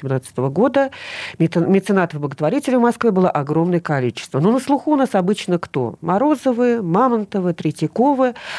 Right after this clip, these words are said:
А мне больше нравится, наверное, ну, наверное, будучи сама женщиной,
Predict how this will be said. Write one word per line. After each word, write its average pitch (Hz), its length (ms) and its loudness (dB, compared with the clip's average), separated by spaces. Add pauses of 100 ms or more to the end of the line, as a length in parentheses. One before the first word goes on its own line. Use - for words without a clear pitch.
(260)
А 180 280 2
мне 226 360 4
больше 240 340 -2
нравится, 220 840 0
наверное, 190 760 0 (400)
ну, 202 240 -2
наверное, 185 440 2
будучи 170 280 0
сама 269 280 2
женщиной, 147 680 -2